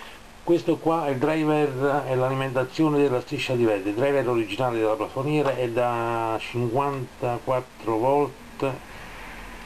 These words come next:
eh, per una plafoniera da diciotto watt. Perfetto, allora questo qua praticamente per prima cosa lo devo togliere dalla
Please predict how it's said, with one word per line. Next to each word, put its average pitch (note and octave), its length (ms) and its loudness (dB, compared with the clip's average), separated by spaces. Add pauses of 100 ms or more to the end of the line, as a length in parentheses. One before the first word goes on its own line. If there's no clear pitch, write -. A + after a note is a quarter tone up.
(140)
eh, A2 1300 2
per A2+ 120 -2
una A2+ 100 0
plafoniera A#2+ 540 0
da G#2+ 160 0
diciotto G#2+ 500 -2
watt. G2+ 400 -4 (680)
Perfetto, A2+ 640 -2
allora B2+ 280 2
questo C#3+ 300 0
qua C3+ 160 2
praticamente C3+ 520 0
per A2+ 100 0
prima C3+ 240 -2
cosa B2 280 2
lo A2 100 2
devo A2+ 180 4
togliere B2+ 320 2
dalla A#2 540 0